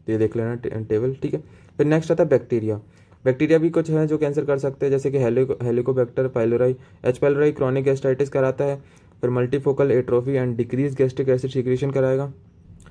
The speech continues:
ठीक है। एसिड सिक्रेशन, gastritis करा के इसने एसिड सिक्रेशन कम करा दिया, जिससे कि ये, ये बैक्टीरिया खुद के लिए करता है, बैक्टीरिया सर्वाइव कर जाएगा और ज़्यादा, ठीक है। फिर उससे क्या हो जाएगा, inter-, intestinal metaplasia, gastritis हो रहा है बहुत ज़्यादा, उसमें अल्सर्स, gastritis ये सब होने के कारण उसमें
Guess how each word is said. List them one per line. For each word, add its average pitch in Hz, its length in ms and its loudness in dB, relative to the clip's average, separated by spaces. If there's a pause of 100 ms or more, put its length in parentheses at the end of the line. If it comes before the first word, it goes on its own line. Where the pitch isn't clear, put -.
(140)
ठीक 156 120 2
है। - 100 -2
एसिड 131 180 2
सिक्रेशन, 151 440 -4
gastritis 143 400 2
करा 143 220 0
के 143 80 -2
इसने 156 180 0
एसिड 139 160 -4
सिक्रेशन 143 360 -4
कम 135 160 0
करा 135 180 2
दिया, 160 140 -2 (320)
जिससे 135 180 0
कि 160 80 0
ये, 170 300 2
ये 147 80 0
बैक्टीरिया 143 340 2
खुद 147 160 0
के - 80 -2
लिए 147 100 2
करता 131 220 2
है, 151 60 0
बैक्टीरिया 135 300 0
सर्वाइव 123 320 2
कर 120 160 0
जाएगा 104 240 -2
और 101 100 -2
ज़्यादा, 104 200 -8
ठीक 165 160 -2
है। 147 60 -4 (500)
फिर 170 100 4
उससे 147 280 -2
क्या 156 100 4
हो 156 60 4
जाएगा, 160 200 2
inter-, 156 340 0
intestinal 147 540 -2
metaplasia, 113 460 -2
gastritis 123 360 2
हो 135 80 4
रहा 135 100 2
है 131 60 -2
बहुत 123 120 0
ज़्यादा, 123 280 0 (340)
उसमें 120 440 -6
अल्सर्स, 120 580 0
gastritis 120 420 0
ये 120 60 -4
सब 127 160 0
होने 120 200 -2
के 127 100 0
कारण 151 120 0
उसमें 160 320 -2